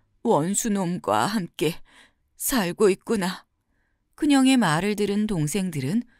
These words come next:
분하고 억울한 마음을 참을 수가 없었어요.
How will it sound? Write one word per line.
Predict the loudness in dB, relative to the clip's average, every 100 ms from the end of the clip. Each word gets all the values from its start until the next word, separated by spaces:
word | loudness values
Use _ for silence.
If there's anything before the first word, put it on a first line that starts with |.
| _ _ _
분하고 | 0 4 6 4 4 4
억울한 | 4 4 4 4
마음을 | 4 2 2 -2 -4 -8 _ _ _
참을 | -10 -2 0
수가 | 0 -2 -2 -2
없었어요. | -4 -4 -4 -4 -4 -4 -8